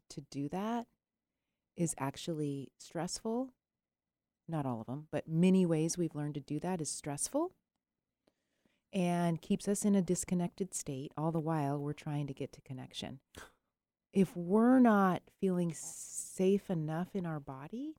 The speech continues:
if we're not feeling grounded enough in our body, we're trying to make all these things happen externally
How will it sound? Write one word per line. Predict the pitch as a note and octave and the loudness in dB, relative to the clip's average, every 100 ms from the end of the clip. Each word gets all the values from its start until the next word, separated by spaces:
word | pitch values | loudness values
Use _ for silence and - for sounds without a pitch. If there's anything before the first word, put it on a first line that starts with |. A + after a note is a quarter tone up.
| - | -10
if | F3 | -8
we're | F3+ G#3+ | -2 0
not | C4 G#3+ | 0 -2
feeling | - F#3+ E3+ | -4 -2 -2
grounded | C#3 C#3 C#3+ D#3 F#3 F#3+ | -6 -12 -8 -4 -2 -2
enough | E3 D#3 D#3 | -2 -6 -8
in | E3+ | -8
our | D3 | -10
body, | C3 A#2+ B2 G#3 C4+ _ _ _ _ _ _ _ _ - | -12 -16 -10 -8 -8 _ _ _ _ _ _ _ _ -4
we're | F#3 | -2
trying | - G3 A3 A3 | -2 0 4 4
to | F#3+ | 4
make | F3+ E3+ - | 2 0 -6
all | - F3+ | -10 -4
these | G3 F3 - | -2 -2 -2
things | - F3+ - | -2 -2 -2
happen | - D3 D#3+ E3 | -6 -8 -4 -4
externally | C#3 - - - C#3+ C#3+ - - | -4 -10 -16 -12 -10 -10 -14 -18